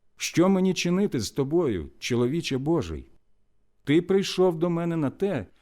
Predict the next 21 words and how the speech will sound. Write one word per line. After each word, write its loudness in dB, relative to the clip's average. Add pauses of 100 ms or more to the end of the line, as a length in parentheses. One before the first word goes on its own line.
(120)
щоб 0
нагадати 2
мої 2
гріхи -2 (240)
та 0
навести 0
смерть 0
на -2
мого -2
сина». -6 (960)
А 0
він -2 (140)
сказав 0
до 4
неї: 2 (1300)
«Дай 2
но 2
мені -2
сюди 0
твого -4
сина». -4